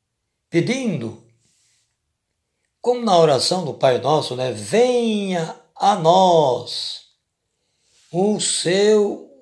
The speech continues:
reino. Primeiro, santificado seja o seu nome, venha a nós <clears throat> o seu reino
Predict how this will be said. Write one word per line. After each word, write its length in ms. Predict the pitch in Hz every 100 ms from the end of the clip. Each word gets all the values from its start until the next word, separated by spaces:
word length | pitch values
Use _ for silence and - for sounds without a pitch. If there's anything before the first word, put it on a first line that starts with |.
| 214 120
reino. 1160 | - 87 160 214 202 165 139 120 110 110 131 _ _ _ _ _ _ _ _ _ _ _ _ _ _ _ _ _ _ _ _ _ _ _ _ _ _
Primeiro, 440 | 151 160 170 202
santificado 1000 | - 156 147 147 131 131 117 - 131 117
seja 380 | 117 - 135 117
o 40 |
seu 260 | 113 - 117
nome, 300 | 131 165 139
venha 260 | 113 139 131
a 40 |
nós 520 | 156 208 180 143 - - - - - _ _ _
<clears throat> 340 | 254 247 208
o 120 | 185 165
seu 340 | 127 139 127
reino 720 | 135 185 196 202 202 190 -